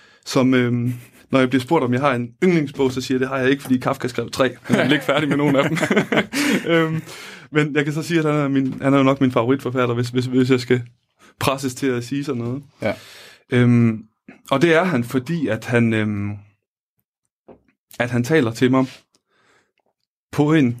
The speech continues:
Speaker 1: hvis jeg skal blive i din terminologi, altså på en intuitiv måde.
Speaker 2: Ja.
Speaker 1: Han siger noget, som jeg gerne ville have sagt,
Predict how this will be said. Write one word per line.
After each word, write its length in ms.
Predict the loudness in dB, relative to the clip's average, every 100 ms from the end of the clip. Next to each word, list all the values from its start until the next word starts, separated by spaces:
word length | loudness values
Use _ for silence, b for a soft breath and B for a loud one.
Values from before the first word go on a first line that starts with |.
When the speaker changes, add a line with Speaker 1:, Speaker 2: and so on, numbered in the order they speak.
| -2
Speaker 1:
hvis 160 | 0
jeg 80 | 0
skal 160 | 0 0
blive 180 | 2
i 40 | 2
din 220 | 2 0
terminologi, 460 | 2 2 2 2 0
altså 160 | 0
på 120 | 0
en 80 | 2
intuitiv 500 | 2 2 0 2 -4
måde. 320 | -2 -6 -8 -12 _ _ -12
Speaker 2:
Ja. 120 | -10
Speaker 1:
Han 140 | -2 -2
siger 240 | 2 2
noget, 180 | 2 2
som 100 | 2
jeg 120 | 2
gerne 160 | 2 0
ville 160 | 0
have 100 | -2
sagt, 320 | -2 -2 -2